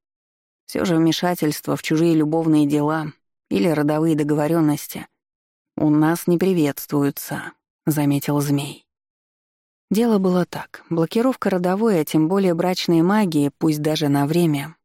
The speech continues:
штука тонкая и опасная. Роду может и не понравиться, оказывается. Вернее, магии рода,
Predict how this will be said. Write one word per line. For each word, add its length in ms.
штука 460
тонкая 540
и 120
опасная. 680
Роду 320
может 360
и 60
не 120
понравиться, 720
оказывается. 800
Вернее, 480
магии 480
рода, 460